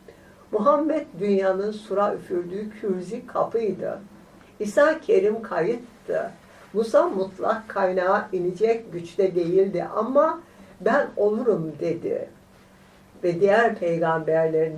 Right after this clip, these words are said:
hepsi kil kumdan aşıp geçebilmek için çabaladılar. Bugün de aynı çaba sürüyor. Hepimiz o kil kumu aşmak üzere çaba sarf ediyoruz. Ve bu çabada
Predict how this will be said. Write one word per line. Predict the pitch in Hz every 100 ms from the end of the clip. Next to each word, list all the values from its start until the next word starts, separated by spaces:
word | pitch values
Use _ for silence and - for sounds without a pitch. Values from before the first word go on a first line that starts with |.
| -
hepsi | 240 254 - - 196 196 - - - - -
kil | - 254 220 170 - -
kumdan | 202 190 180 196 202 -
aşıp | 170 - 220 -
geçebilmek | - 165 - 180 175 170 220 214
için | - - 233
çabaladılar. | - 185 180 208 233 240 262 240 185 190 - - - - - - -
Bugün | - 233 220 202
de | 208
aynı | 220 208 247 214 175 165
çaba | - 160 180 202 -
sürüyor. | - 165 156 160 - - - - - - -
Hepimiz | 311 285 226 208 226 -
o | 196
kil | 196 - 214 175 170
kumu | 202 190 -
aşmak | 160 - 156 233 233
üzere | 202 208 202 202 214 - - -
çaba | - 196 269
sarf | 285 185 160 160
ediyoruz. | 165 143 160 160 165 - - - - - - - -
Ve | 175 214 226
bu | 208 214
çabada | 202 175 165 160 175 226 -